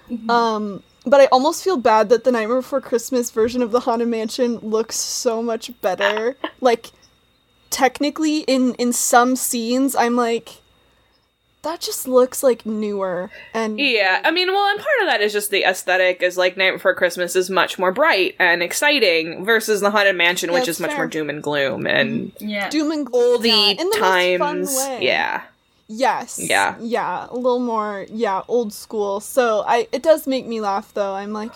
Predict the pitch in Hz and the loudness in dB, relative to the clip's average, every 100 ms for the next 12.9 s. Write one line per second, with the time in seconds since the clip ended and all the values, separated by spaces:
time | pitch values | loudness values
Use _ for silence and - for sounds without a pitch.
0 | - 294 269 - 262 269 277 262 247 254 | -2 0 0 -2 -4 -2 -4 -4 2 4
1 | 226 226 _ _ _ _ _ _ _ _ | 4 0 _ _ _ _ _ _ _ _
2 | - 262 269 247 277 320 - 359 370 392 | -16 -6 -4 0 2 2 2 -2 0 2
3 | 285 - 277 - 226 - - 226 339 254 | 4 4 2 2 0 0 -4 -2 -2 -4
4 | 220 - - - 571 679 - _ _ _ | -4 -10 -14 -6 0 0 0 _ _ _
5 | - 262 285 - 349 302 294 302 294 - | -12 -10 -8 -8 -8 -6 -4 0 2 4
6 | 220 240 262 247 254 285 330 330 226 - | 4 4 2 0 -4 -6 -2 0 0 -2
7 | 605 440 403 466 494 554 523 440 359 - | 2 4 4 0 2 4 4 0 -8 -4
8 | 359 349 339 302 254 226 - - - 226 | 0 4 4 4 2 -2 -8 -6 0 2
9 | 214 196 180 180 - _ _ _ _ _ | 4 2 0 -8 -12 _ _ _ _ _
10 | _ _ _ _ - 262 220 202 147 403 | _ _ _ _ -6 0 2 2 2 2
11 | 294 277 190 180 165 - _ _ 247 233 | 2 2 2 2 2 -2 _ _ 0 2
12 | 175 165 - 208 - 190 170 160 | 2 0 0 -2 0 2 2 0